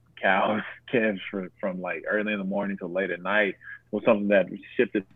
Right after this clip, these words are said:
over in baseball to where, like, I had to have that same drive for a sport that's so, like, attention to detail. So,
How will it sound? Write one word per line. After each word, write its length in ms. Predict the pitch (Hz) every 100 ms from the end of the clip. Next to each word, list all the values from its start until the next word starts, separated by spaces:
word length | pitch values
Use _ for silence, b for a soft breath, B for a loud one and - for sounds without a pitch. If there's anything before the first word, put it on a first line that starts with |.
| -
over 320 | 107 104 104
in 120 | 95
baseball 500 | 87 117 131 - 82 85
to 100 | 87
where, 160 | 87
like, 140 | 82 85
I 80 |
had 100 | 98
to 60 | 92
have 140 | 98 90
that 140 | - -
same 220 | 104 101
drive 340 | 90 98 101 95
for 140 | - 82
a 40 |
sport 340 | - - 107 95
that's 160 | 87 -
so, 140 | - 98 92 90
like, 160 | 92 90 87 _ -
attention 300 | - 196 175
to 60 | 160
detail. 440 | 87 - - - _ _ _ _ _ _ _ -
So, 340 | 92 90 85